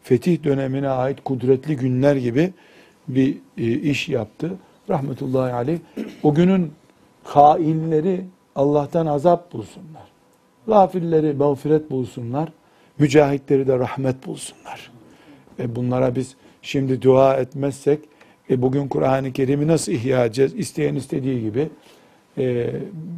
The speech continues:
kişisel menfaatinden dolayı, fabrikadaki ihtirasından dolayı etnik yapısını desteklemek için Kur'an'ımızla oynar.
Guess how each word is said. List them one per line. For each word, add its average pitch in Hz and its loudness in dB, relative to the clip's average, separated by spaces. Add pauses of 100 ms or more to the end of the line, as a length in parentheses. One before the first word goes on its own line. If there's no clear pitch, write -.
kişisel 151 0
menfaatinden 131 -2
dolayı, 110 -2
fabrikadaki 135 -4 (760)
ihtirasından 131 2
dolayı 123 0
etnik 135 -4
yapısını 127 -6 (120)
desteklemek 127 0
için 135 -6
Kur'an'ımızla 123 0
oynar. 165 0